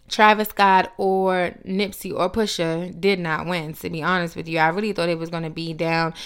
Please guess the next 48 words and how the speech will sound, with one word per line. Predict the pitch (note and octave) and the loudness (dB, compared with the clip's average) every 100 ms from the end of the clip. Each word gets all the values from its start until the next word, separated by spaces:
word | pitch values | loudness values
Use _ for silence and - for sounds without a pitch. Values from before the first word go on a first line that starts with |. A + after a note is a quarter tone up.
| - | -10
against | D#3+ E3 D#3+ - | -6 -2 -4 -2
them | F3 F3+ | -4 -2
three, | E3+ D#3+ | -2 -2
and | D#3+ | -2
I | |
really | D#3+ E3+ E3 | -4 -2 -2
thought | E3 E3 | 0 0
it | D#3 | 0
probably | - F3 E3 D#3+ | -2 0 0 -2
was | E3+ D#3+ | -6 -6
gonna | E3 D#3 | -6 -6
be | E3 E3+ | -8 -6
Drake. | F#3+ F#3+ E3+ - | 2 2 2 -2
So | E3+ E3+ - - - | 0 0 -2 -12 0
I | - C#4 | 6 6
was | C4 G#3 | 6 2
just | G#3+ - | -2 -4
as | F#3 | -2
shocked | E3+ F3 | 0 0
as | - - | -4 -2
Cardi | F#3 F3 D#3 | 2 2 0
was | - | -8
shocked. | - B1+ - - - - - - - | -8 -8 -10 -16 -18 -18 -18 -2 4
Um, | G#3 G3+ F#3+ G#3 G3+ - _ _ _ _ _ - _ _ - | 4 4 0 -6 -12 -20 _ _ _ _ _ -20 _ _ -4
but | G#3 F#3+ | 0 6
other | A3 A#3+ | 6 6
than | A#3 A3+ | 2 2
that, | G3+ A#3 | 2 0
she | - | -2
looked | G3+ G#3+ A3 | 0 0 0
good. | F3+ F3 F3 F#3+ | 0 2 2 0
I | F3+ | -4
mean, | F3 F3 | -4 -4
she | - E3+ | -6 -4
had | E3+ F3+ | 2 2
her | G3 A3+ | 2 0
leech | G#3 G3+ - - - - - - | 0 -2 -2 -2 -2 -10 -20 -10
following | - F3+ F3 F3+ E3+ | 4 4 4 2 -4
her | E3+ E3+ E3+ F3 | -2 2 4 2
every | - F3 E3+ E3+ E3 | 2 0 0 -6 -8
five | - - - E3+ E3 E3 | -10 -8 -2 0 0 0
minutes. | E3 F3+ - | -2 -4 -6
We | E3+ | -4
couldn't | G#3 F#3 F3 | -2 -2 -2
miss | E3+ F3 | -2 -2
his | - F#3 | -4 -6
fucking | - E3 D#3+ D#3+ | -4 -4 -4 -6
ass, | D#3+ D#3+ G3 | -6 -6 -8